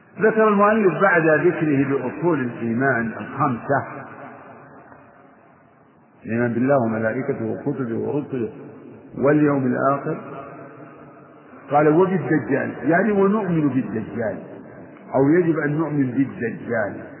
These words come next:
أو بالمسيح الدجال، وبطلوع الشمس من مغربها،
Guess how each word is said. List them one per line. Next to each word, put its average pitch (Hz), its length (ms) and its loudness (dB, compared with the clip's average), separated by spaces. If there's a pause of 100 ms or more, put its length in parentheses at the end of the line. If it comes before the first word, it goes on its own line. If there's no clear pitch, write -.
أو 123 160 4
بالمسيح 123 720 -4
الدجال، 95 760 -6 (4000)
وبطلوع 170 600 4
الشمس 147 520 -2
من 127 260 0
مغربها، 110 880 -4